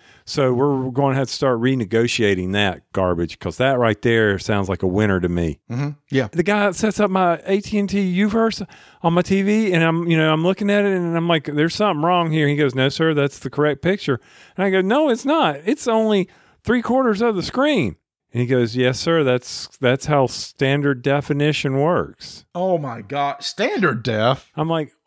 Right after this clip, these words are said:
Speaker 1: "Well, where's high def?" He says,
Speaker 2: Yeah.
Speaker 1: "You didn't order high def. That's ten dollars a month more."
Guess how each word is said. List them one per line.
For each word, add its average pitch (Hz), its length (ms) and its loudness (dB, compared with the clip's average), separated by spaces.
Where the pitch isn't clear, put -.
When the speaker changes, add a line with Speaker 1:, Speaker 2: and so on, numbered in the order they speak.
Speaker 1:
"Well, 117 480 -2
where's 110 340 0
high 143 240 0
def?" 233 420 0
He 110 120 0
says, 117 340 0
Speaker 2:
Yeah. 135 140 2
Speaker 1:
"You 104 40 2
didn't 131 260 0
order 208 340 2
high 135 240 2
def. 104 320 2
That's 101 280 0
ten 113 280 0
dollars 135 360 0
a 160 120 2
month 165 340 -2
more." 269 460 0